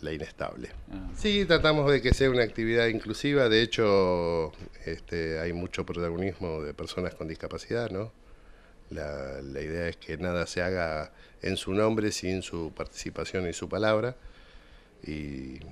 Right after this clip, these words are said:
Speaker 1: y que demuestren el, cómo es su vida, digamos, y las cosas que hacen, que quizás, este, fa-, falta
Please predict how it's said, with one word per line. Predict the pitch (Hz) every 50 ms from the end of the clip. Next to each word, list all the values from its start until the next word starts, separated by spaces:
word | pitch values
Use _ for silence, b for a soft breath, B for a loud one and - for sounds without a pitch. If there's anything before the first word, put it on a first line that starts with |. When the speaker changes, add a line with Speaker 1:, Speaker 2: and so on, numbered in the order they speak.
| 64 82 - - - - - - - -
Speaker 1:
y | - - - - -
que | - 80 78
demuestren | 76 80 85 92 95 - - - 92 90 82 78 78 76 73 73 73 73 73 71 82 82 - B B B B B B B B B B B B - - - - -
el, | 85 - 76 78 78 80 - - 85 - -
cómo | - - 85 87 87
es | 87 85 -
su | - - - - 95 87
vida, | 92 101 104 95 92 95 95 90 90 82 78 80
digamos, | - - 78 78 78 80 82
y |
las | 78 73
cosas | - - 87 87 - - 82 -
que | - 95
hacen, | 92 90 - 107 98
que | 90 92 87
quizás, | - - 98 - - 110 - - - -
este, | - - - - - 85 80 76 71 71 69 67 67 - - - - - -
fa-, | - - -
falta | - - 90 87 - - 92 87 80 78 76 71 69